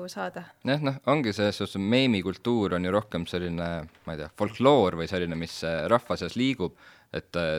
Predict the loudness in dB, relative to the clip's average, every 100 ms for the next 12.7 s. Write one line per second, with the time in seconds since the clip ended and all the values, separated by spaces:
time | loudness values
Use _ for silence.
0 | -2 0 0 0 -4 -4 -2 -2 -2 -2
1 | -2 -8 -6 -4 -2 -4 -6 _ _ _
2 | _ -10 -8 -2 -4 4 6 6 4 -4
3 | 0 0 0 -2 -6 -6 -6 -4 -2 -2
4 | -4 -4 -4 -4 -6 -2 -2 -2 -4 -6
5 | -4 -2 -2 -2 -4 -6 0 2 2 -2
6 | -6 -6 _ _ -8 -6 -6 _ -4 -2
7 | -2 -4 -4 0 0 0 0 2 2 -2
8 | -8 -8 -20 -20 -20 -16 -6 -4 -2 -4
9 | -6 -8 -6 -4 -4 -2 -4 -4 -6 -2
10 | -2 -2 -2 -2 -2 -4 0 0 -2 -4
11 | -6 -4 -6 -8 -8 -8 -8 -8 -6 -6
12 | -6 -8 -10 _ _ -6